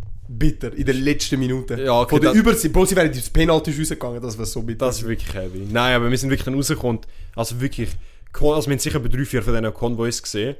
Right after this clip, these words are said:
Speaker 1: Ja.
Speaker 2: Und wir haben so wirklich, äh, gar, also ich habe gar nicht realisiert, ob das so etwas ist, Alter. Und der Tänzer hat uns nachher gesagt, ja, Fußball, dies, das. Sind wir wirklich, haben wir nicht anlaufen. Und ich habe wirklich keinen Bock gehabt, um dort anzulaufen.
Speaker 1: Bro.
Speaker 2: Ich habe wirklich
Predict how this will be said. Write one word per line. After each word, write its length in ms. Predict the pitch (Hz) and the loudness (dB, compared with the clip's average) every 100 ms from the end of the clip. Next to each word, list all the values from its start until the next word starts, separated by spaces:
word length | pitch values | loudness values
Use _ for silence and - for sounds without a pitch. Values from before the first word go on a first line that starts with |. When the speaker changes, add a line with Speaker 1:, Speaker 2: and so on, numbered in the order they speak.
| - | -6
Speaker 1:
Ja. 160 | 135 117 - | -4 -4 -6
Speaker 2:
Und 600 | - 110 113 107 110 110 131 | 4 6 6 6 4 0 -4
wir 100 | 123 | -4
haben 80 | |
so 100 | 120 | -2
wirklich, 220 | 120 120 107 107 - | -2 -2 -8 -14 -16
äh, 140 | 57 - | -14 -6
gar, 280 | 127 147 143 | 2 2 2
also 160 | 139 | -2
ich 60 | 131 | -2
habe 100 | 120 | 0
gar 140 | 127 | 0
nicht 80 | 120 | 2
realisiert, 300 | 110 107 123 | -2 -2 -6
ob 100 | 110 110 | -6 -6
das 160 | 110 | -4
so 60 | 113 | -6
etwas 220 | 107 104 | -8 -8
ist, 160 | 135 120 | -6 -2
Alter. 260 | 104 104 | -2 -4
Und 80 | 113 | -8
der 80 | 107 | -6
Tänzer 260 | 131 139 120 | -6 -4 -6
hat 60 | |
uns 100 | 117 | -6
nachher 220 | 120 113 | -4 -4
gesagt, 200 | 113 104 | -6 -6
ja, 200 | 117 113 | -2 -2
Fußball, 520 | 110 120 - 117 113 110 - 127 | -2 -2 0 0 0 -4 -10 -10
dies, 120 | - | -6
das. 320 | 117 120 - - - - - - - - - | -4 -4 -6 -12 -12 -16 -16 -14 -12 -10 -4
Sind 180 | 139 | 0
wir 140 | 139 127 | 0 2
wirklich, 300 | 139 - - - - - - | 0 -2 -4 -8 -12 -16 -12
haben 160 | 117 123 | -4 -2
wir 80 | 123 | 0
nicht 160 | 117 | -2
anlaufen. 600 | 107 135 123 123 - 123 - - - | -4 -2 0 0 -2 -6 -10 -20 -8
Und 80 | 139 | -6
ich 100 | 120 | -2
habe 100 | 131 | -2
wirklich 240 | 127 - - | -2 -6 -6
keinen 160 | 139 | -2
Bock 200 | 127 135 | 0 -2
gehabt, 200 | 127 117 | -4 -4
um 60 | 120 | -6
dort 140 | 113 | -6
anzulaufen. 640 | - 127 113 95 110 - 147 | -6 -4 -4 -4 -6 -8 -10
Speaker 1:
Bro. 380 | 135 160 147 131 | -2 0 0 -2
Speaker 2:
Ich 120 | 135 147 | 0 2
habe 140 | 156 | 2
wirklich 240 | 180 - | 2 -2